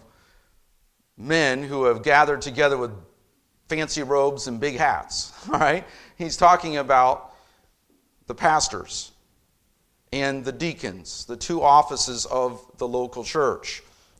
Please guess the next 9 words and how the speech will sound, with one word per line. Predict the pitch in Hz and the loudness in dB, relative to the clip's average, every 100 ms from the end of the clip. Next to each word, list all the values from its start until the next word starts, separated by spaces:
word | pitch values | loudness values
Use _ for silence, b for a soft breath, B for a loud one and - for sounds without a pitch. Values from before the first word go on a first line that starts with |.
| _ | _
First | - 117 - | -12 -8 -6
Timothy | 139 131 143 | -6 -6 -8
three | 127 143 147 | -8 -4 -4
and | 135 120 | -4 -4
verse | 139 - | -4 -4
one, | 135 143 117 104 - b b b b - 120 | -6 -4 -4 -6 -16 b b b b -16 -12
First | - 117 | -8 -8
Timothy | - 139 147 | -8 -8 -8
three | 147 151 175 127 | -8 0 0 0